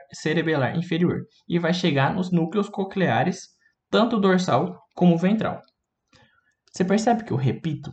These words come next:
Eu repito isso porque há, há, há, há definições que eu falei no início, essa definição é mais ampla. Essa definição que eu falei agora é uma definição mais prática, que a gente tem que ter uma conhe-, um, uma, um conhecimento mais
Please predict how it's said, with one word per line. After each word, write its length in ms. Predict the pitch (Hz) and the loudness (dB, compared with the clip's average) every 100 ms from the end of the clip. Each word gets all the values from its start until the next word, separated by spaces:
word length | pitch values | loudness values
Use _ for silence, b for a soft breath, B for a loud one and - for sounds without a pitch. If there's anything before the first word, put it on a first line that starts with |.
| - | -6
Eu 100 | - | 0
repito 420 | 202 196 220 220 175 | 2 0 -2 0 0
isso 200 | 175 - | 0 -2
porque 400 | 139 170 151 - | -2 0 -2 0
há, 240 | 135 - - | 0 0 0
há, 280 | 151 131 - | 0 0 -2
há, 320 | - 107 151 - | -4 -2 -2 0
há 120 | 156 165 | 2 4
definições 520 | 190 180 170 175 202 | 2 0 -4 -2 -4
que 80 | 175 | -4
eu 60 | |
falei 220 | 175 123 | -2 -2
no 100 | 117 | 0
início, 260 | 120 160 175 B B | 0 -2 -4 B B
essa 120 | - 156 | -8 -4
definição 360 | 151 160 165 | -4 -4 -2
é 40 | 156 | 0
mais 260 | 165 190 | 0 2
ampla. 340 | 139 120 95 - b b | 2 0 -2 -8 b b
Essa 140 | - 202 | -6 -4
definição 360 | 226 165 143 | -4 -4 -4
que 80 | 123 | -6
eu 40 | - | -4
falei 200 | 117 113 | -4 -2
agora 220 | 156 160 | -2 -2
é 40 | |
uma 160 | 147 151 | -2 -2
definição 480 | 156 147 156 175 165 | -4 -4 -6 -2 2
mais 200 | 196 - | 2 2
prática, 400 | 151 147 - - | 0 0 -2 -6
que 60 | |
a 40 | 127 | -6
gente 240 | 147 - - | -4 -8 -4
tem 120 | 170 | -4
que 100 | 180 - | -4 -8
ter 100 | 170 | -4
uma 180 | 165 180 | -4 -2
conhe-, 260 | 175 165 - | -2 -2 -6
um, 200 | 151 143 - | -6 -6 -6
uma, 320 | 139 139 127 - - | -2 0 0 -4 -8
um 120 | 151 | -6
conhecimento 500 | - 151 156 151 170 | -4 -6 -6 -6 -6
mais 300 | 165 165 180 | -4 -4 -6